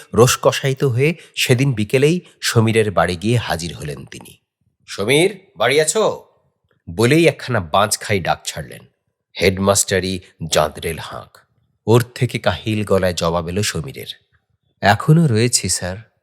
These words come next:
জীর্ণ শীর্ণ সমীর কম্পিত চরণে নিচে নেমে এসে দরজা খুলে দাঁড়ালো। শরীরে তার কিছুই নেই। এই গরমের দিনেও মোটা একটা কোট, সেই কোট ছাড়া আর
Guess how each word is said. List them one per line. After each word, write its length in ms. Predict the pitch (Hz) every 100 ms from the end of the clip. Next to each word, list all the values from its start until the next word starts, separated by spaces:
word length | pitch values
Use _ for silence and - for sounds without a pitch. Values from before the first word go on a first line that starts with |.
| _ _ _ _ -
জীর্ণ 500 | 95 113 120 117 117
শীর্ণ 480 | 107 - 107 98 104
সমীর 420 | 101 90 90 92
কম্পিত 480 | - 95 87 - 92
চরণে 540 | 87 87 82 82 92 92 - -
নিচে 280 | 87 101 95
নেমে 300 | 85 82 85
এসে 260 | 82 - 113
দরজা 420 | 87 80 73 87
খুলে 260 | - 90
দাঁড়ালো। 500 | 85 62 62 60 - _ _ _ _ _ _ _
শরীরে 600 | - - 104 95 101 117
তার 200 | 117 90
কিছুই 440 | 82 85 - 98 76
নেই। 360 | - - - _ _ - _
এই 160 | 107 113
গরমের 480 | 104 101 107 107 90
দিনেও 400 | 95 101 113 120 - -
মোটা 300 | 92 104 104 87
একটা 240 | - -
কোট, 300 | - 57 - - _ _ _ -
সেই 260 | - 113
কোট 300 | 104 101 - -
ছাড়া 420 | - 101 65 - - _
আর 120 | 80